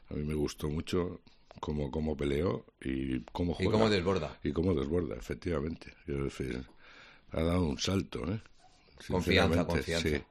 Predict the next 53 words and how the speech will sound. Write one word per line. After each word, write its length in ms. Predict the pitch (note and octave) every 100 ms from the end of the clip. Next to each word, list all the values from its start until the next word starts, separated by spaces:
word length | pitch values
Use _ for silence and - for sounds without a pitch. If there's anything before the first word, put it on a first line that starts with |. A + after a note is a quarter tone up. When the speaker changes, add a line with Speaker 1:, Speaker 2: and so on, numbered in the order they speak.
| - - - -
Speaker 1:
Es 120 | G#2+
que 120 | F2
la 120 | D#2
confianza 500 | C#2+ C#2+ D2+ D2+ -
es 100 | C2
básica 560 | B1 C#2 - A#1 C2+ B1+
en, 340 | B1 A#1 A1+
en 80 | B1
cualquier 360 | A#1+ B1+ - D2
actividad, 460 | - C#2 C#2 C#2 - - - - -
pero 160 | D2 D2
en 60 |
el 40 | C#2
fútbol 320 | D#2+ D#2+ D2
todavía 360 | D#2+ C#2+ C#2+ B1+
más. 320 | B1 - - -
Si 280 | - D2 C#2+
no 160 | D2+
tienes, 260 | C#2+ C#2+ C2+
si 120 | D2+
pierdes 340 | C#2+ D2+ D#2 D#2
la 80 |
confianza, 640 | C#2+ C#2+ D#2+ D#2 - E2 D#2 _ _ _ - - - - -
la 140 | D2
cosa. 260 | C#2+ C#2+ -
Por 180 | D#2 E2+
eso 180 | F2+ F#2
decía 260 | D#2 E2
yo 120 | D#2 D#2
lo 100 | D2+
de 60 |
Expósito, 520 | C#2+ - C#2 G#1 -
hay 100 | C#2+
que 120 | C#2+ D#2+
darle 260 | D2 C#2
confianza. 500 | - - - - -
Speaker 2:
Bueno, 180 | D2 E2 - F2+
no 80 | F#2
estuvo 280 | - D3+ G2
mal 260 | - G#2
Speaker 1:
<laughs> 560 | B2 G2 - - - -
Speaker 2:
lo 180 | G2 F#2
que 60 |
Speaker 1:
Estu-, 100 | A#2
Speaker 2:
jugó 220 | G#2 G#2
el 60 | G#2
Speaker 1:
sí, 80 | G2+
Speaker 2:
otro 120 | G2
día. 200 | G#2 B2+
Speaker 1:
por 140 | G2 A2
eso, 200 | - F2+
por 160 | F#2+
eso. 260 | G#2 F2+ C#2+